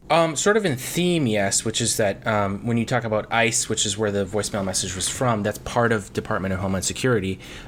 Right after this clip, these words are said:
uh, which in the case we now know in, in Portland, a number of these arrests are being carried out by Border Patrol, which is another, um, subcomponent of Department of Homeland Security.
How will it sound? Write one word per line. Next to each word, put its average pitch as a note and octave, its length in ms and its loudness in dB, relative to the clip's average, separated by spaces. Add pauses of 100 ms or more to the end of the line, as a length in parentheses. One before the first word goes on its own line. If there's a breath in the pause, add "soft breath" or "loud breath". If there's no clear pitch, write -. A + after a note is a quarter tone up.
uh, F#2 300 0
which G#2+ 260 -2
in A2 100 0
the G2+ 80 0
case - 440 0 (300)
we A2 140 2
now G2 200 2
know G2 420 2
in, F#2+ 240 -2
in F#2+ 160 -4
Portland, A#2 380 0
a - 20 -2
number G2 220 0
of F#2 40 -4
these F#2+ 160 0
arrests G2+ 220 0
are F#2+ 40 -8
being F#2 120 -6
carried F#2+ 300 0
out G2 100 -2
by F2+ 100 -2
Border G#2+ 360 0
Patrol, F#2 340 -2
which F2+ 140 -2
is F2+ 100 -2
another, F#2 580 0 (560 loud breath)
um, E2+ 320 -4
subcomponent E2+ 760 -4
of F2+ 180 -6
Department F2 340 -6
of D#2+ 60 -6
Homeland F2 200 -4
Security. G#2 340 -2